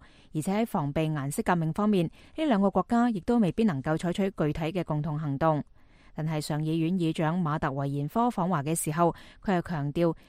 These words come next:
應該同中國進一步加強喺立法領域嘅合作。俄羅斯下議院國家杜馬主席納雷什金曾經表示，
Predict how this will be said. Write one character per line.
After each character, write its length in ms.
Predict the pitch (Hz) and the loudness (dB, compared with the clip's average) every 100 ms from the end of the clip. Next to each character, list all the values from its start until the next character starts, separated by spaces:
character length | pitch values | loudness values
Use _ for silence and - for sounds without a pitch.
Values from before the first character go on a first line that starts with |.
| - | 0
應 140 | 233 | 2
該 100 | 226 | 2
同 280 | 214 160 147 | 0 -2 -2
中 160 | 214 220 | 0 0
國 100 | 180 | 0
進 180 | 190 196 | 0 -2
一 80 | 214 | 0
步 260 | 165 160 | 0 0
加 180 | 180 202 | -2 -2
強 220 | 208 151 | -2 -4
喺 100 | 151 | -2
立 140 | 185 165 | 0 0
法 140 | 170 | 0
領 200 | 151 160 | -2 -2
域 60 | 151 | -2
嘅 100 | 156 | -4
合 80 | 151 - | -6 0
作。 260 | 185 165 - - - - - | 4 4 0 -20 -20 -20 -6
俄 100 | 175 | 2
羅 120 | 170 | 2
斯 160 | 190 320 | 2 -2
下 160 | 240 190 | 0 2
議 180 | 180 | 4
院 180 | 175 220 | 4 4
國 140 | 240 190 | 4 2
家 160 | 240 240 | 0 2
杜 200 | 165 160 | 2 2
馬 180 | 151 | 0
主 140 | 160 180 | 0 0
席 180 | 196 175 - - - | 2 0 -2 -20 -4
納 160 | 190 - | -2 0
雷 240 | 170 151 | 0 -2
什 140 | 151 185 - | -2 -4 0
金 180 | 262 | 0
曾 180 | 262 165 | 0 -4
經 120 | 165 | -4
表 160 | 185 156 | 0 0
示， 280 | 165 175 | 0 0